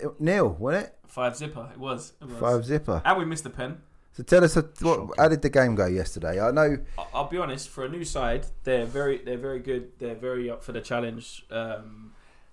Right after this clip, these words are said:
Speaker 2: and truth be told, they hit the post, I think, twice in the first half.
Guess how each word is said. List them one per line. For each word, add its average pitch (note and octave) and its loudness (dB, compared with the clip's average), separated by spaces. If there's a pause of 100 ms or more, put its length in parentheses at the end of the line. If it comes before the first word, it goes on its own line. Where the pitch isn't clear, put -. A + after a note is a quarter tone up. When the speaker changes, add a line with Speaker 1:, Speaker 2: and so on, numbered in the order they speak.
(140)
Speaker 2:
and A#2+ -4 (200)
truth E3 -8
be C#3+ -10
told, C3+ -2
they C3 -4
hit C#3+ -4
the - -14
post, D3 -4
I A#2+ -14
think, B2 -12
twice C#3+ -4
in A#2 -10
the A2+ -8
first A#2+ -6
half. A#2 -8